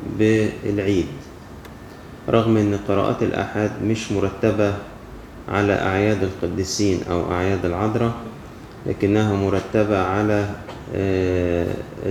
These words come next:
عمل الثالوث، آه، زي ما احنا عارفين. لكن في إشارات كده، تلاقي في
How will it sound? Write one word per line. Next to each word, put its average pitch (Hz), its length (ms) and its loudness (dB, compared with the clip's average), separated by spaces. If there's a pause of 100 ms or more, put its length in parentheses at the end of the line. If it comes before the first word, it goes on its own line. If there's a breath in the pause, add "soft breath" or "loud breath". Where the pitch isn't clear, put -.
(240)
عمل 98 460 2
الثالوث، 92 840 2 (960)
آه، 92 160 6
زي 101 240 2
ما 98 120 4
احنا 98 280 0
عارفين. 87 380 0 (260)
لكن 131 460 2 (560)
في 131 240 4
إشارات 117 500 2 (120)
كده، 101 360 2 (440)
تلاقي 110 300 2 (120)
في 101 280 4